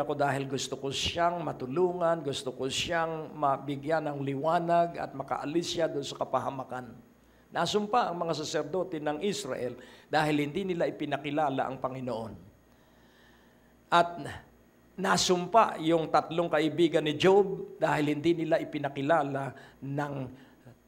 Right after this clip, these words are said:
totoo ang Panginoon. Kaya sa ating mga kamag-anak, kailangang maipakilala natin ang Panginoon ayon sa katotohanan at ang katotohanan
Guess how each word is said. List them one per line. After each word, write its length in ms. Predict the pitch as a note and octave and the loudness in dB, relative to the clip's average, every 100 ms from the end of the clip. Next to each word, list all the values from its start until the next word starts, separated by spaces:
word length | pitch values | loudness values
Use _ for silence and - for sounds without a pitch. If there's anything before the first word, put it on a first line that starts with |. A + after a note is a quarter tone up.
| _ _ | _ _
totoo 560 | E3 - D#3 D#3+ C#3+ | -6 -4 -2 -2 0
ang 160 | C3+ C3 | -2 -2
Panginoon. 720 | C3 B2+ B2 A#2 A#2+ - - - _ _ - _ _ _ _ _ _ - | -4 -4 -6 -10 -12 -16 -20 -20 _ _ -20 _ _ _ _ _ _ -4
Kaya 80 | D3 | 0
sa 240 | D3+ E3+ | 6 6
ating 160 | F3 F#3+ | 6 4
mga 160 | G3 | 2
kamag-anak, 560 | G3 F#3+ G3+ F#3 E3 E3 | 2 0 2 4 4 4
kailangang 560 | E3 D#3 E3 E3+ E3 D#3+ | 2 4 4 4 2 0
maipakilala 720 | D#3+ D#3 D#3+ D3+ D3+ E3+ F3 | 0 2 0 2 4 4 2
natin 400 | F3+ F3+ F#3 F#3+ | 2 0 0 -2
ang 80 | F#3 | -4
Panginoon 560 | F3+ E3 D3+ D3 D#3 | -4 -2 -2 -2 -2
ayon 560 | - E3+ E3 F#3 A3 D3+ | 4 6 6 4 2 2
sa 160 | - | -2
katotohanan 1040 | C#3+ C#3 C#3+ - C3 G#2+ D#3 C3+ B2+ C3+ - | -2 -4 -4 -4 -4 -2 -2 -2 -4 -10 -8
at 80 | C3 | -4
ang 160 | C3 | -4
katotohanan 880 | C3 C3+ B2+ C3 A#2+ D3+ C3 A#2 A#2 | -4 -6 -4 -4 -2 -2 -4 -6 -14